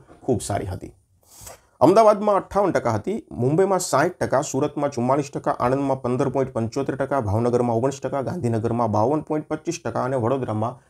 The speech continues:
અડતાલીસ પોઇન્ટ પચાસ ટકાની ઓક્યુપન્સી સાથે રવિવારના દિવસે, એટલે કે દસમા દિવસે શો ચાલેલા. પહેલા અઠવાડિયાનું કલેક્શન બાર કરોડ અને છપ્પન લાખ રૂપિયા હતું. હવે આઠમા દિવસનું કલેક્શન, એટલે કે શુક્રવારનું, એક કરોડ અને ત્રેવીસ લાખ આવ્યું છે.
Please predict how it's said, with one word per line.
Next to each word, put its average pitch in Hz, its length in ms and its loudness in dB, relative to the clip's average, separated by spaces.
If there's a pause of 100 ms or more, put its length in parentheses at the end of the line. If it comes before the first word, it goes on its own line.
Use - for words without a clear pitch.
અડતાલીસ 135 500 -8
પોઇન્ટ 113 240 -6
પચાસ 113 300 -6
ટકાની 107 280 -4
ઓક્યુપન્સી 104 440 -6
સાથે 139 400 -4 (340)
રવિવારના 165 420 4
દિવસે, 131 260 -4
એટલે 113 120 -6
કે 160 80 -4
દસમા 147 280 -4
દિવસે 107 260 -2
શો 107 200 -6
ચાલેલા. - 400 -4 (800)
પહેલા 185 280 6
અઠવાડિયાનું 202 380 2
કલેક્શન 170 480 -2 (380)
બાર 120 300 4
કરોડ 151 260 2
અને 127 200 -2
છપ્પન 131 300 -6
લાખ 110 220 2
રૂપિયા 98 240 -2
હતું. - 240 -4 (800)
હવે 135 280 2 (720)
આઠમા 170 340 2
દિવસનું 185 340 4
કલેક્શન, 131 340 0
એટલે 151 180 -2
કે 170 80 0
શુક્રવારનું, 135 760 2
એક 127 220 -4
કરોડ 123 280 -2
અને 117 160 -2
ત્રેવીસ 131 420 0
લાખ 98 220 -6
આવ્યું - 200 -10
છે. - 120 -16